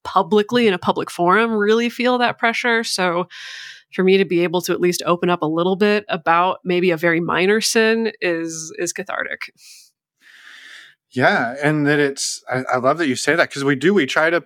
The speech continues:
Speaker 2: we are, we, we have to, especially to show for our parents and our friends and our
Speaker 1: Yes.
Speaker 2: family, like, "No, no, no, it's cool, it's easy, it's, I don't mind at all that I have to put my toothbrush,"
Speaker 1: Right.
Speaker 2: like, all of this
Speaker 1: <laughs> Yeah.
Speaker 2: stuff, but you're like, "No, I do mind. It does,
Speaker 1: Yes.
Speaker 2: it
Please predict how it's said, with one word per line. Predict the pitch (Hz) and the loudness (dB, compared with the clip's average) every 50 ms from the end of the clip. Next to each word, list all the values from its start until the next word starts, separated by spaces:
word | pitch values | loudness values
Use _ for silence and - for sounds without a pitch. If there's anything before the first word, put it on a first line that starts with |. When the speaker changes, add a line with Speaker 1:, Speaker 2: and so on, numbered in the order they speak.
| _ _ | _ _
Speaker 2:
we | - 131 139 147 | -4 -2 0 2
are, | 143 143 165 180 | 2 2 2 0
we, | 147 139 135 139 135 139 135 - | 0 0 0 0 0 -2 -4 -8
we | - 135 127 | -6 -4 -2
have | 127 131 - - - | -2 -2 -4 -2 -2
to, | 143 131 131 - 139 | -2 0 0 -2 -4
especially | 131 - - 156 - - 151 135 | -2 0 0 0 2 0 -2 -4
to | - - 135 | -4 -4 -4
show | - - - 139 131 131 | -4 -2 0 0 0 0
for | - - 113 | 0 -2 -2
our | 101 101 | -2 -2
parents | 104 - - 147 151 143 127 110 - - | -4 -4 -2 0 0 2 0 0 -4 -6
and | 110 | -6
our | 104 107 | -6 -6
friends | - - 151 151 147 139 123 | -4 0 0 0 0 0 0
and | 117 | -2
our | 113 107 | -2 -2
Speaker 1:
Yes. | - | -2
Speaker 2:
family, | - 135 131 131 120 | 0 0 0 0 0
like, | 110 117 117 - | -2 -6 -4 -2
"No, | 160 170 | -2 0
no, | 175 180 175 170 | 2 2 2 2
no, | 160 160 165 165 156 | 2 0 0 0 0
it's | 151 139 - | -2 -4 -4
cool, | - - 180 175 160 | -2 0 2 2 2
it's | 156 147 - | 0 0 2
easy, | 170 175 180 151 139 139 | 2 2 2 2 0 0
it's, | 143 135 - - - - - - - - - | 0 -2 -4 -12 -18 -16 -16 -14 -14 -2 0
I | 143 175 | 2 2
don't | 185 170 143 120 | 2 0 0 0
mind | 127 127 143 151 156 147 156 | 0 2 2 2 2 0 0
at | 147 143 | 0 2
all | 143 156 170 165 151 139 | 2 4 4 2 2 0
that | 131 131 127 | 0 0 0
I | 120 | 0
have | 117 117 - | -2 -2 -4
to | - | -4
put | 107 - 131 | -4 -2 -2
my | 127 120 113 | -2 -2 -4
toothbrush," | 107 - 127 120 - - 113 110 98 | -4 -6 -6 -6 -4 -4 -4 -2 0
Speaker 1:
Right. | 208 - 139 | 0 2 2
Speaker 2:
like, | 135 131 120 - - 120 | 2 0 0 -2 -2 0
all | 127 139 143 147 | 0 0 0 0
of | 139 131 | -2 -2
this | 123 - - | -2 -2 -2
Speaker 1:
<laughs> | - | 0
Yeah. | 196 | -2
Speaker 2:
stuff, | 226 110 131 147 - | -2 -2 -4 -4 -4
but | - 139 | -4 -2
you're | 131 127 | -2 -2
like, | 127 127 117 - | -2 -2 -2 -2
"No, | 127 139 202 196 | 0 2 2 4
I | 143 139 | 2 2
do | 135 120 170 247 | 2 2 2 2
mind. | 294 233 135 113 110 104 104 104 107 - | 2 0 -2 -2 -2 -2 -2 -2 -2 -2
It | 123 120 170 160 | -2 -4 -2 0
does, | - 202 220 190 139 - | 0 0 0 -2 -6 -8
Speaker 1:
Yes. | - | -10
Speaker 2:
it | - | -10